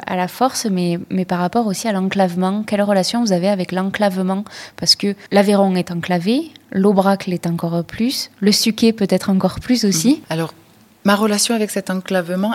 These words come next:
Speaker 2: elle a évolué. Euh, quand je m'y suis installée, elle m'a, je vous <laughs> l'avoue, effrayée. Euh, et peu à peu, je m'y suis habituée, puis je l'ai vraiment appréciée. Et j'y apprécie, euh,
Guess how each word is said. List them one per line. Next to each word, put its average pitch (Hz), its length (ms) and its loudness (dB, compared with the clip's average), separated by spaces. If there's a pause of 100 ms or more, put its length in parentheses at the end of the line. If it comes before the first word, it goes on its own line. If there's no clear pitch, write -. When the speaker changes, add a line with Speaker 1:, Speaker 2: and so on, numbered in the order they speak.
Speaker 2:
elle 175 160 0
a 175 60 2
évolué. 170 500 -4 (520)
Euh, 160 380 -10
quand 170 120 -8
je 165 100 -10
m'y 175 80 -8
suis - 120 -4
installée, 180 500 -2
elle 180 60 -4
m'a, 160 220 -4 (840)
je 170 260 -8
vous 180 320 2
<laughs> 185 40 0
l'avoue, 220 360 4
effrayée. 196 680 0 (680)
Euh, 170 400 0
et 175 100 -4
peu 220 240 0
à 202 100 4
peu, 254 560 0 (240)
je 175 200 -4
m'y 180 100 0
suis - 160 -2
habituée, 170 460 -2
puis 190 220 -8
je 175 100 -6
l'ai 180 100 -4
vraiment 180 380 -6
appréciée. 170 580 -6 (420)
Et 170 120 -6
j'y 165 160 -4
apprécie, 185 760 -2
euh, 160 580 -4